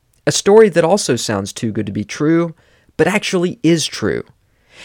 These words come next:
The obedience of Jesus Christ during his life, and then specifically in his death on the cross,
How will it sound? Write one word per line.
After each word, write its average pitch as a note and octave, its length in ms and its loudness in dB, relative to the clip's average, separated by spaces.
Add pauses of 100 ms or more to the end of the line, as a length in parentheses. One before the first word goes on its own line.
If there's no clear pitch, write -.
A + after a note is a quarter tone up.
(120)
The F#3 120 6
obedience B3+ 460 2
of C#3+ 100 -2
Jesus D#3 400 -4
Christ - 560 -4
during F#3+ 300 -2
his D3 180 -4
life, A#2+ 580 -2
and C#3+ 140 -2
then D3+ 100 0
specifically D#3 680 -2
in A#2 40 -2
his G2+ 160 -6
death A#2 260 -2
on A2 80 -8
the G2+ 80 -8
cross, F2+ 540 -6